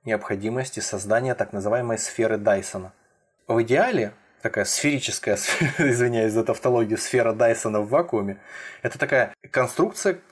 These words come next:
огромных размеров, которая покрывает собой своей поверхностью всю звезду. Там уже можно фантазировать как угодно. Внутри находится, е-,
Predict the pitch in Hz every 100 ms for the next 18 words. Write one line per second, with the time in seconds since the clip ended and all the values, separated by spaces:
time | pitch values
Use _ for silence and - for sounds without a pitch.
0 | - 117 127 143 131 123 113 127 117 127
1 | 117 110 - 120 123 113 107 - - 127
2 | 120 101 98 - 101 101 98 98 - 107
3 | 98 110 110 104 95 - - - 113 95
4 | 101 98 107 101 143 220 - _ - 104
5 | 104 110 107 104 101 110 117 117 113 104
6 | 107 104 110 107 98 113 143 147 131 113
7 | 127 104 - 101 - 107 117